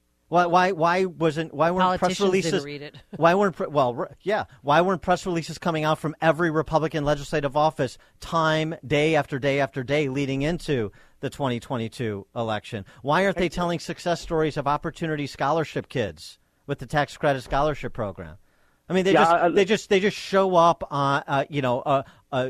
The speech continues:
Speaker 1: ninety days before a primary and ninety days before a general election and hope somebody, you know, delivers them from on high. That's what they do.
Speaker 3: Well, well, well, Dan, you know, he, so I think here's how they, they need to start thinking about the next four years. All these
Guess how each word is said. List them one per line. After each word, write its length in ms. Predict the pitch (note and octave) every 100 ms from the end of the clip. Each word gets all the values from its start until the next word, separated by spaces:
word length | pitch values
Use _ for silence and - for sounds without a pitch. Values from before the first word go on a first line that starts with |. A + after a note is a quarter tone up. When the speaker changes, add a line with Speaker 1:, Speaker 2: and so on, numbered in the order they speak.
| B2+
Speaker 1:
ninety 340 | C#3+ D#3+ F3+ F#3
days 200 | D#3+ C3+
before 280 | D3 D3+ C3+
a 40 |
primary 560 | - D#3 D#3+ C3+ C3 C3 _
and 100 | C3
ninety 300 | C#3 D3+ D3+
days 160 | D3 C3
before 280 | C#3+ D#3 C3
a 40 |
general 320 | D3 C#3+ D#3
election 460 | B2 A#2+ - B2+ B2+ - -
and 140 | D3
hope 220 | C#3+ D#3+
somebody, 560 | - D#3+ D3 C#3+ C#3 C#3
you 120 | B2+ C3+
know, 60 |
delivers 500 | B2 C#3 D#3 E3 C#3+
them 180 | C3+ B2+
from 180 | C#3 C3+
on 180 | C3 B2+
high. 400 | E3+ D3+ D2 - _ -
That's 140 | D#3+
what 100 | F#3
they 80 | F#3+
do. 300 | G#3+ E3+ -
Speaker 3:
Well, 120 | E3
well, 200 | F3+ - _ _ _ _
well, 100 | D#3
Dan, 260 | D3+ F3+ G3
you 60 |
know, 100 | D#3+
he, 120 | C3 B2
so 80 | E3
I 120 | D#3
think 220 | G3 F3 D#3
here's 140 | F3
how 120 | F3 D#3
they, 200 | D3+ -
they 120 | C#3+
need 140 | D3 A#2+
to 40 |
start 220 | - C#3
thinking 240 | D3+ C#3+ C3+
about 200 | C3+ C3
the 60 |
next 200 | B2+ B2 -
four 160 | B2+ C3
years. 260 | B2+ - - _ -
All 200 | D3
these 100 | E3+